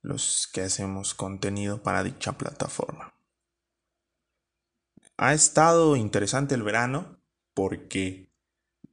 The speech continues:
tenemos la Eurocopa, la Eurocopa que debió ser el año pasado, la Copa América que debió ser el año pasado, que más bien no debió ser nunca, y la Copa Oro.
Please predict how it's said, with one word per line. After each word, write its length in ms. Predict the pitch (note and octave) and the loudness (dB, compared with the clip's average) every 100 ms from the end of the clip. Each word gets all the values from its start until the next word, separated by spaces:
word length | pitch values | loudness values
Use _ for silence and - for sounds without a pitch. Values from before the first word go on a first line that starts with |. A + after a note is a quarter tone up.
| _ | _
tenemos 340 | - C3 E3 C3+ | -2 0 0 0
la 80 | G2 | -2
Eurocopa, 580 | - C#3 A2 - B2+ B2 | -4 0 -2 0 0 0
la 260 | G2+ F#2+ | -2 -2
Eurocopa 420 | F#2+ F#2 G#2 C3+ | -2 -4 -2 0
que 120 | B2+ F#2 | 0 -2
debió 220 | F#2+ G2+ | -2 -2
ser 200 | - A2+ | -2 -4
el 100 | G#2 | -4
año 260 | G2+ G#2 | -2 -2
pasado, 540 | C3 D3+ F3 D3 C#3+ - | 0 2 4 2 0 -8
la 200 | - - | -12 -4
Copa 180 | C#3+ C#3 | -2 -2
América 400 | C3+ C#3 C3 G#2+ | -2 -2 -4 -4
que 120 | G2 | -4
debió 280 | F#2+ - G3 | -2 0 0
ser 160 | D#3+ | 0
el 100 | C#3+ | 0
año 260 | C3+ C3+ A#2+ | 0 -2 -2
pasado, 360 | A#2 C3+ D3+ D3 | 0 2 2 0
que 80 | |
más 220 | G#2 A2+ A#2+ | -4 -4 -2
bien 160 | A#2+ | -2
no 80 | A#2 | -2
debió 200 | G#2+ G#2 | -2 -2
ser 220 | - G#2+ | -2 0
nunca, 560 | D3 D#3 C#3 F3 - _ _ _ _ _ _ _ _ _ - - | 0 0 0 -2 -8 _ _ _ _ _ _ _ _ _ -20 -2
y 320 | E3 F#3 F#3 | 0 0 0
la 120 | C3 | -2
Copa 280 | - - F#2 | -4 -2 -2
Oro. 260 | - F2 | -2 -6